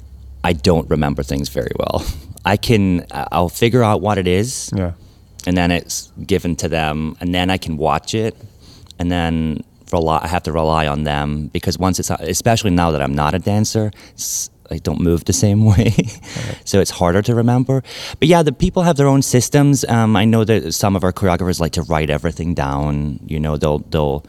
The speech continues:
Speaker 1: write all those big, long French words. Or <laughs>
Speaker 2: Mm-hmm.
Speaker 1: the, the more contemporary it is, the harder it is. They'll even, like, bend knee to the left, you know, like, it's more complicated. But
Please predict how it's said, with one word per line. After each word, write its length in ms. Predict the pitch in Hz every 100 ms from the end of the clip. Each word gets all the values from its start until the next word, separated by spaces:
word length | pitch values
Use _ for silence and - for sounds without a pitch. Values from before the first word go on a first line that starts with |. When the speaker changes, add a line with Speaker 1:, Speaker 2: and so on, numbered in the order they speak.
| - - - _ _ - - -
Speaker 1:
write 180 | 85 82
all 120 | 82
those 180 | 82 76
big, 160 | 80
long 280 | 85 80 82
French 420 | 80 78 80 -
words. 500 | 82 80 80 78 - -
Or 120 | 78
<laughs> 40 | 101
Speaker 2:
Mm-hmm. 380 | 87 - 311
Speaker 1:
the, 500 | - 147 294 - 190 -
the 100 | 127
more 320 | 131 135 127
contemporary 640 | - 123 117 110 - 139 135
it 80 |
is, 240 | 139 147 120
the 120 | 107
harder 500 | - 113 110 110 104
it 80 | 87
is. 340 | 104 117 110
They'll 220 | - 95
even, 180 | 98 92
like, 240 | 92 90 -
bend 380 | 92 104 110 104
knee 340 | 104 107 110
to 120 | -
the 80 | 87
left, 420 | 87 87 90 -
you 120 | 104 101
know, 160 | 104
like, 240 | 92 90 101
it's 180 | 76
more 180 | 110 98
complicated. 760 | - 92 87 98 107 101 101 - -
But 200 | 87